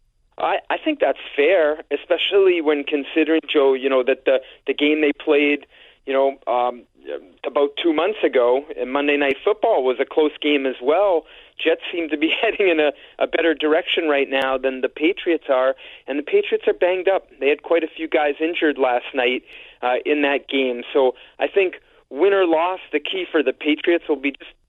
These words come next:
just to keep the guys that they are factoring into their future mix out of harm's way, right? You don't wanna see a very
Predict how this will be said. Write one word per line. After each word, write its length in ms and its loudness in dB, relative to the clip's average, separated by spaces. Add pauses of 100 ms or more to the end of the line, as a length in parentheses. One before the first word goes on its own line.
just 160 -2
to 80 0
keep 260 -6 (240)
the 80 0
guys 380 0
that 160 0
they 360 2
are 200 0 (100)
factoring 480 -2
into 220 -2
their 180 2 (100)
future 300 -2
mix 280 -2 (600)
out 140 0
of 60 -2
harm's 440 -4
way, 260 0
right? 220 2
You 140 -4
don't 160 2
wanna 180 0 (140)
see 220 -2 (240)
a 80 0
very 340 2